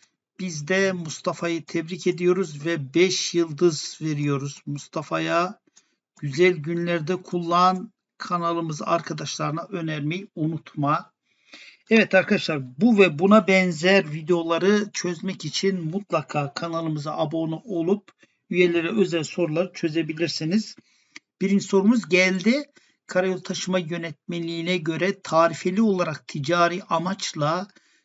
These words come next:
kargo işletmeciliği yapacak gerçek ve tüzel kişilere verilecek yetki belgesi türü aşağıdakilerden hangisidir? L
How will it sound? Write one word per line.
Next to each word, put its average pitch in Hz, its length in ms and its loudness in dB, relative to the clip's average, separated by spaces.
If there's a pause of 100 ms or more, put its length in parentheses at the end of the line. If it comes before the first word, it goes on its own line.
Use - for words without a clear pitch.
(160)
kargo 180 420 2
işletmeciliği 196 840 2
yapacak 190 580 0
gerçek 170 460 -4
ve 180 120 -4
tüzel 185 440 2
kişilere 156 680 -4
verilecek 170 640 -4
yetki 180 460 -2
belgesi 160 560 -2
türü 185 400 2 (400)
aşağıdakilerden 165 840 0 (280)
hangisidir? 170 1000 -2
L 202 180 4